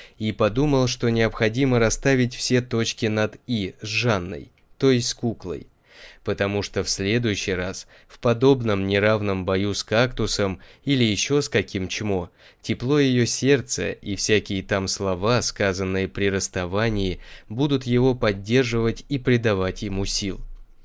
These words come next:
Да и вообще, всякого героя должны ждать дома.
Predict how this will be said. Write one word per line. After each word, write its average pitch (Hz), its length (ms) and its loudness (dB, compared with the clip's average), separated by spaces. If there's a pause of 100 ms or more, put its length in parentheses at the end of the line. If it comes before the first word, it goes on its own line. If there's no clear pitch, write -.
(180)
Да 104 180 -2
и 113 140 4
вообще, 107 560 0 (340)
всякого 127 500 2
героя 101 460 2
должны 92 460 -2
ждать 92 380 -4
дома. 92 380 -4